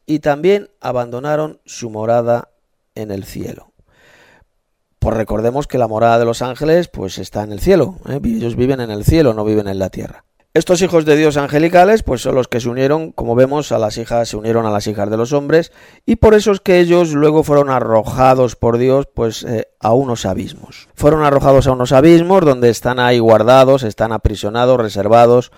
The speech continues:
para el día del juicio, ¿eh? Ese día futuro, el día del juicio, es cuando esos ángeles, pues, serán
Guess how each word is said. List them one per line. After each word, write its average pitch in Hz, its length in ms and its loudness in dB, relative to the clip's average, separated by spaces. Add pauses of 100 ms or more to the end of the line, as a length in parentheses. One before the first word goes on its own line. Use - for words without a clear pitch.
(360)
para 127 220 2
el 147 60 0
día 170 120 4
del 151 100 2
juicio, 143 520 -6 (280)
¿eh? 131 300 -6
Ese 117 180 -6
día 120 220 0
futuro, 135 400 2
el 135 80 2
día 117 140 2
del 110 120 0
juicio, 131 520 2 (320)
es - 160 -4
cuando 127 240 -2
esos - 240 -6
ángeles, 131 400 -2
pues, 104 160 -8
serán 107 400 -4